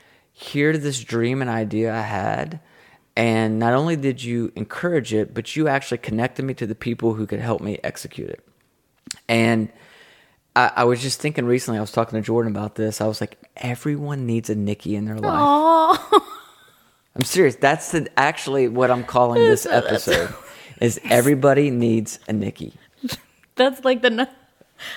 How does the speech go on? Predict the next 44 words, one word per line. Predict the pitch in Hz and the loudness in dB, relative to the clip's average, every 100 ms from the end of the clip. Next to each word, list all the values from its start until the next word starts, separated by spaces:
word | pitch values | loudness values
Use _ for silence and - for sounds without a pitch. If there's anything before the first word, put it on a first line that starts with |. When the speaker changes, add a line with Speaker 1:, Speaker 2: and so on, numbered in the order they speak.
| - | 2
Speaker 1:
I'm | 151 | 4
Speaker 2:
don't | 254 | 6
know | 233 | 6
Speaker 1:
serious. | 208 135 | 6 4
Speaker 2:
what | 220 | 2
to | |
say. | 196 202 | 2 4
That's | 208 220 | 4 2
really | 180 180 185 | 0 0 2
nice. | 175 196 - | 2 0 0
Can | 311 | 4
I | 285 330 | 6 6
say | - 208 | 6 6
one | 190 196 | 6 4
funny | 214 196 202 | 4 4 2
thing | 214 190 | 2 2
about | 196 180 | 4 4
this | 196 | 2
moment? | 196 175 180 190 196 | 2 2 4 4 4
And | - | 4
I | |
Speaker 1:
Yes. | - 202 | 4 6
Speaker 2:
don't | 196 190 | 6 6
mean | 208 | 4
to, | 214 | 4
like, | 175 165 190 233 | 4 4 2 0
bring | 190 185 | 2 2
it | 190 | 2
to | 202 | 0
a | |
funny | 190 180 190 | 0 0 2
thing, | 165 202 | 2 2
but, | 190 | 2
like, | - 185 175 | 4 2 2
Speaker 1:
No. | - 175 135 | -2 -2 2
Speaker 2:
I | - 226 | 6 6
literally, | 208 190 202 208 214 214 208 190 | 6 4 4 6 6 6 4 4
like, | 180 175 | 2 2
that | 185 214 196 | 2 2 2
email | 208 196 175 | 4 4 2
went | 185 | 0
to | 185 | 0
my | 170 | -2
junk. | 156 170 151 - | -2 -2 -2 -4